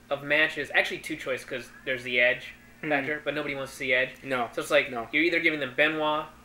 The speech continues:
Speaker 1: or Orton, and they've seen those matches a hundred times.
Speaker 2: Yeah.
Speaker 1: It's nothing against either guy. Fans, it's just that fans wanna see somebody different.
Speaker 2: Yeah.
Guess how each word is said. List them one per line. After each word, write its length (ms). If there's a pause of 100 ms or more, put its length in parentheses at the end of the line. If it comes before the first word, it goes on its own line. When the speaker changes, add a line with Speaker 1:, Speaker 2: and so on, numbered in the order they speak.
Speaker 1:
or 80
Orton, 460 (120)
and 120
they've 100
seen 300
those 160
matches 400
a 60
hundred 300
times. 520
Speaker 2:
Yeah. 220 (220)
Speaker 1:
It's 160
nothing 200
against 340
either 220
guy. 260
Fans, 400
it's 160
just 140
that 100
fans 260
wanna 220
see 420 (160)
somebody 340
different. 420 (100)
Speaker 2:
Yeah. 240